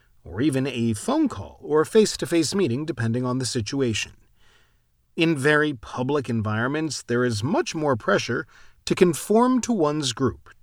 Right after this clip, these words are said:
to virtue signal, et cetera. It is also far more embarrassing to admit you were wrong to the whole world than to a single person. People are generally much more reasonable in more intimate settings.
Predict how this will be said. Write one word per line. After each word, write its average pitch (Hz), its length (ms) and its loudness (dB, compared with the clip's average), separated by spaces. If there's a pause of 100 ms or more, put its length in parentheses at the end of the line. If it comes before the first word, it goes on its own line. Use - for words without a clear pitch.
to 151 280 0
virtue 127 520 6
signal, 71 560 -8
et 107 100 -14
cetera. 107 380 -4 (960)
It 131 100 -2
is 143 140 2
also 147 420 4
far 127 300 0
more 117 200 0
embarrassing 120 720 0
to 113 140 -4
admit 123 300 -2
you 113 160 -2
were 104 120 0
wrong 135 520 4
to 113 100 -8
the 110 140 -2
whole 113 180 0
world 180 480 4
than 196 200 -6
to 208 140 -2
a 196 60 2
single 117 340 -2
person. 120 440 -2 (1500)
People 151 380 0
are 135 100 0
generally 131 560 -2
much 175 420 -4
more 202 300 6
reasonable 160 640 2
in 147 120 -2
more 131 340 2
intimate 147 420 -4
settings. - 640 -4